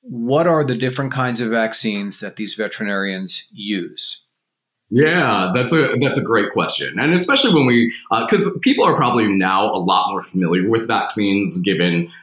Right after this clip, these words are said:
Speaker 2: that we've just gotten through a pandemic and covid
Speaker 1: Right.
Speaker 2: and kind of just, like,
Speaker 1: Right.
Speaker 2: making decisions for yourself. So they'll probably hear a lot of terms that kind of, uh, kind of spun around.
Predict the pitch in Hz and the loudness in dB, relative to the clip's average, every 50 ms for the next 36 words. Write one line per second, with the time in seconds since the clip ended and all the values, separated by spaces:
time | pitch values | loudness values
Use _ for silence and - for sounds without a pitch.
0 | _ - 107 92 87 87 85 - 95 92 - - 104 101 95 95 98 101 101 98 | _ -6 -4 -4 -2 -2 -4 -2 -4 -2 -2 0 0 0 0 0 -2 0 0 2
1 | 92 85 85 92 82 85 90 90 123 120 117 110 104 104 110 - - - 76 71 | 2 2 0 0 0 2 2 2 2 2 2 2 2 2 0 0 -2 -4 -4 -2
2 | 90 87 - 131 131 127 123 120 113 110 107 101 92 90 104 107 - 151 151 156 | -2 2 2 4 4 4 4 4 4 4 4 2 2 0 -2 -2 -2 0 0 0
3 | 165 151 - - - 147 139 120 107 104 117 107 - - 107 107 - - _ _ | 0 0 0 2 2 4 4 4 2 2 0 0 0 -2 -4 -6 -6 -8 _ _
4 | - - 90 85 - - - 78 67 65 - - - 110 92 80 71 - - - | -10 -8 -6 -6 -6 -6 -6 -6 -6 -4 -4 -2 0 0 0 -2 -2 -4 -4 -2
5 | - 107 87 87 87 - - - - - - 151 - 160 156 147 147 135 - 127 | 0 2 2 2 0 0 -4 -10 -4 0 0 2 2 2 2 2 2 2 2 2
6 | 139 131 117 107 107 101 92 92 92 87 - - - 87 76 78 80 80 - 101 | 2 2 2 2 2 2 2 0 0 -2 -4 -6 -6 -6 -4 -4 -4 -2 -2 -2
7 | 85 - - - 85 85 80 - 92 87 - - - - - 85 - - - _ | -2 -2 -4 -4 -6 -6 -4 -4 -4 -4 -4 -6 -8 -8 -6 -6 -6 -8 -8 _
8 | - - - - 104 87 78 71 73 73 78 78 69 - - - - | -4 -4 -2 -2 -2 -2 -2 -2 -2 0 0 0 -2 -2 -4 -8 -12